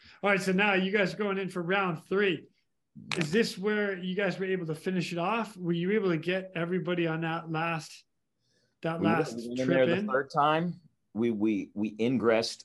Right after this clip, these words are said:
Speaker 2: another way because the other way got a little too smoky. So all three ways we went in a different direction. We ingressed into the Mammoth Pools area, different,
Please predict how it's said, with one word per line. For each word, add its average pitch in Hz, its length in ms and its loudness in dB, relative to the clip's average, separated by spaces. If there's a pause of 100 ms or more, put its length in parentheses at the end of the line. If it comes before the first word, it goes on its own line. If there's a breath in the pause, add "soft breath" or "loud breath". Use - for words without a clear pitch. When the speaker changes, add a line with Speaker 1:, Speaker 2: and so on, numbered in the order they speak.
Speaker 2:
another 98 340 4
way 85 300 4
because 87 320 -6
the 87 140 0
other 92 160 2
way 90 300 4
got 87 200 0
a 90 60 2
little 90 200 0
too 101 160 -6
smoky. 98 460 -2
So 85 360 0
all 101 200 0
three 110 240 -2
ways 95 560 4
we 85 140 -4
went 85 240 -2
in 80 180 -2
a 76 60 -2
different 73 320 -4
direction. 71 440 -4
We 62 320 -10
ingressed 80 460 0
into 76 340 -6
the 71 120 -6
Mammoth 73 280 -4
Pools 76 220 -8
area, 65 320 -2
different, 65 340 -6